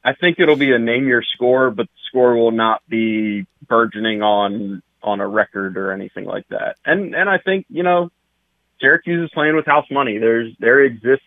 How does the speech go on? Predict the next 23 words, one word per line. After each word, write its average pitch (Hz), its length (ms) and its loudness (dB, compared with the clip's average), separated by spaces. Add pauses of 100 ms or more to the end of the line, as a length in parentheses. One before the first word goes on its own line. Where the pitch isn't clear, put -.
(140)
the 120 80 -8
possibility 113 840 0
that 104 420 -2 (380)
Duke 117 220 -2 (300)
comes 113 280 -2
out 117 260 4
and 110 140 -4
is 113 80 -6 (100)
still 117 220 -2 (100)
shell-shocked 113 640 0
from - 140 -14
what 110 160 0
happened 113 280 0
over 110 160 -4
the 110 100 -4
weekend, 117 520 -4
and 107 240 -8 (640)
it's - 160 -12
a 117 80 -2
quick 120 260 0
exit 117 380 0
for 120 100 -4
them. 131 220 -8